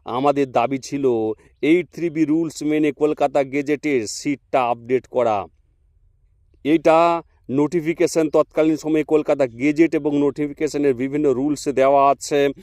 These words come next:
তাই রাজস্থান হাইকোর্টে, হা-, রাজস্থান স্টেট, স্টেট ক্ষেত্রে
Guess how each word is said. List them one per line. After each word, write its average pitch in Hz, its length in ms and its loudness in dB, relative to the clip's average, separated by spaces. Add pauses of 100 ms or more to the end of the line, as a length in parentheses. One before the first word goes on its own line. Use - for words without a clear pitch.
(260)
তাই 123 140 4
রাজস্থান 139 720 0 (340)
হাইকোর্টে, 151 840 0
হা-, 127 220 -2
রাজস্থান 131 680 -2 (200)
স্টেট, - 400 -4 (400)
স্টেট 160 420 -2 (1700)
ক্ষেত্রে 151 500 4